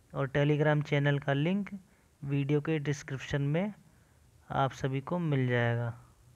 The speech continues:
वीडियो के डिस्क्रिप्शन में आप सभी को मिल जाएगा, वहाँ से आप जाके इसे डाउनलोड कर सकते हैं।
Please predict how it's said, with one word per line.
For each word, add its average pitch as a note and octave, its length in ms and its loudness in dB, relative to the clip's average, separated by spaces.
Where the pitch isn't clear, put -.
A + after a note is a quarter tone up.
वीडियो C3 360 -2
के C#3 80 -2
डिस्क्रिप्शन C3+ 580 -6
में C#3+ 120 -2
आप C#3+ 80 -4
सभी C3 240 -6
को C3+ 140 -4
मिल C3+ 200 -2
जाएगा, C#3+ 360 -2
वहाँ C3 240 0
से D3 200 -6
आप F3+ 160 -4
जाके C3+ 400 0
इसे F3+ 180 -4
डाउनलोड C3+ 420 -2
कर B2+ 120 -10
सकते - 420 -12
हैं। B2+ 240 -8